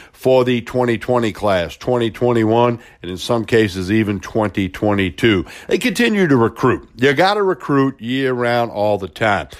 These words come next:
I must admit there's a young man who has committed to L S U verbally, Major Burns from Madison Prep School in Baton Rouge. I coached him in youth baseball. Incredible athlete, incredible kid. We'll keep an eye on that for you.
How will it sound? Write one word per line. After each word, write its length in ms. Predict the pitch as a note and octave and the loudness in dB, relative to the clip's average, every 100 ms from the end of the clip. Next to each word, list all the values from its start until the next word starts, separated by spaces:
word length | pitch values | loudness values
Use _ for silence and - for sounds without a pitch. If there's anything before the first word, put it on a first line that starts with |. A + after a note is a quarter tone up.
| - - | -20 -8
I 80 | E2+ | -4
must 320 | F#2+ G#2 - | 0 0 -2
admit 320 | G2+ A2 A#2+ | -2 0 0
there's 220 | A2+ F#2 | 0 -2
a 80 | F2 | -2
young 260 | F#2 G#2 G#2 | -2 -2 0
man 260 | A2 A2 | 0 0
who 140 | G#2 G#2+ | 0 0
has 220 | G#2+ G#2+ | 2 0
committed 420 | - A#2 A#2+ A#2+ | -2 2 2 2
to 160 | A2 A#2+ | 2 2
L 120 | A#2 | 4
S 240 | A#2+ G#2+ B2+ | 2 2 -2
U 160 | A#2+ | 0
verbally, 480 | G2 B2 C3 D3+ E3 - _ _ | 2 2 4 2 0 -6 _ _
Major 460 | D#2 G#2 A2+ G#2 | -2 0 2 0
Burns 460 | F#2 G#2 A2+ F2+ D#2 | -2 0 0 0 -6
from 140 | - F2 | -8 -4
Madison 480 | F2+ F#2+ F#2 G2 E2 | -2 -2 -4 -8 -4
Prep 340 | A#2 G#2+ - - - - - | 0 0 -2 -16 -16 -16 -12
School 440 | - - A#2 A#2 | -6 2 4 4
in 280 | G#2+ A2+ A2 | 4 2 2
Baton 320 | A2+ A2+ G#2+ | 0 0 0
Rouge. 260 | A2+ A#2+ G2+ | 2 2 2
I 140 | E2 | -2
coached 440 | - A#2+ A2+ - - | -2 0 0 -2 -2
him 180 | A#2+ | 0
in 160 | G2+ F#2+ | 0 0
youth 280 | A2+ A#2 - | 0 0 0
baseball. 720 | A2+ A#2+ - - B2+ B2+ B2+ _ - | 0 2 0 0 2 2 -2 _ -20
Incredible 520 | D#2 - A2+ G#2+ G#2 | -10 -4 -2 0 0
athlete, 600 | G#2+ G#2+ - A2+ A2+ A2 - | 2 0 -2 -2 -2 -4 -10
incredible 580 | F2 - A#2 G#2+ G2+ F2 | -12 -4 0 0 0 -4
kid. 360 | - B2+ A#2+ A2 - _ - | 0 2 2 0 -12 _ -6
We'll 140 | F#2+ | -4
keep 280 | F#2 A2 - | -2 -2 -2
an 100 | F2 | -4
eye 300 | - G#2 G2 | 0 2 2
on 220 | F#2+ F2 F2 | 2 0 0
that 260 | F2+ E2+ | 0 -2
for 180 | - G#2+ | 0 2
you. 180 | F#2+ | 2